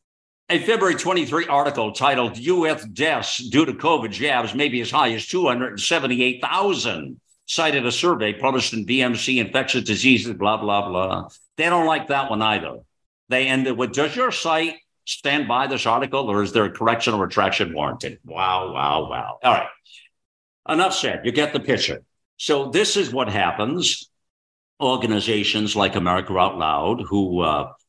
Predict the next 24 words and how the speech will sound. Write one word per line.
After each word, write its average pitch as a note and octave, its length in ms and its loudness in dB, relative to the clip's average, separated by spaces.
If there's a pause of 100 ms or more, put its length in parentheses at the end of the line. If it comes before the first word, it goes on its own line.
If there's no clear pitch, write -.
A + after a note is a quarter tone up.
(100)
are G#2+ 340 4
trying A#2+ 300 0
to A2 80 -4
beat B2 260 -2
to A#2 100 0
a G#2 60 -2
different D#3 320 -2
drum, G2+ 540 -2 (300)
who A#2+ 220 0
honor F#3 300 2
free F2+ 240 -4
speech, - 840 -2
who B2+ 180 -8
like G#3 300 0
diversity B2+ 640 0
of G2+ 60 -2
opinion, G#2 420 -2
diversity A2 640 0
of F#2 80 -6
thought, A#2 320 0
diversity A#2+ 480 0
of G#2 60 0
American A#2 720 0
traditions, B3 1040 0